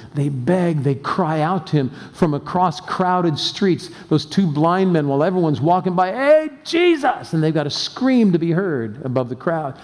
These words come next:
"Have mercy on us." And he stops and he says, "Bring those two guys here." <laughs> The same guys who were trying to quiet them down. "Shh, it's the master. That's Jesus, the master, Messiah. Would you show some respect?"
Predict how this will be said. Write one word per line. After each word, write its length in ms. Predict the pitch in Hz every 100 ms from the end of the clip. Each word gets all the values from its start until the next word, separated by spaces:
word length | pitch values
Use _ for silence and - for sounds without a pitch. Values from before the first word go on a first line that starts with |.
| -
"Have 200 | 254 285
mercy 540 | 330 349 339 240 254 240
on 200 | 190 185
us." 440 | 143 127 - - - - - - - - - -
And 120 | 151
he 60 | 139
stops 460 | 131 - 170 156 -
and 60 |
he 40 | 123
says, 220 | 131 123
"Bring 240 | 131 143
those 180 | 131 127
two 160 | - 117
guys 320 | 117 110 -
here." 240 | 104 - -
<laughs> 40 | - - - - - 262 196
The 120 | 185
same 300 | - 220 202
guys 260 | 190 190
who 60 | 175
were 100 | 160
trying 280 | 156 175 156
to 60 |
quiet 540 | 143 - 185 190 214 -
them 220 | 190 165
down. 300 | 175 180 143
"Shh, 280 | - - -
it's 180 | 151 -
the 60 |
master. 520 | 117 170 - - 120 - - - - - - - - -
That's 260 | 190 - -
Jesus, 420 | 226 190 135 120
the 120 | -
master, 480 | 139 170 151 - 135
Messiah. 640 | 123 - - 151 120 101 - - -
Would 180 | 156 135
you 220 | 143 123
show 240 | - 226
some 220 | - 165 113
respect?" 640 | 110 - - 180 - -